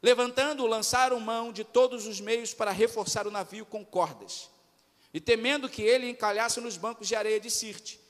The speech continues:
baixaram as velas e deixaram o navio à deriva.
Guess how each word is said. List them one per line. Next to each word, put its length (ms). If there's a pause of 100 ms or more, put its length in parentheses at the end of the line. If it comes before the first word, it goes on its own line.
(260)
baixaram 600
as 180
velas 460
e 40
deixaram 600
o 40
navio 400
à 40
deriva. 500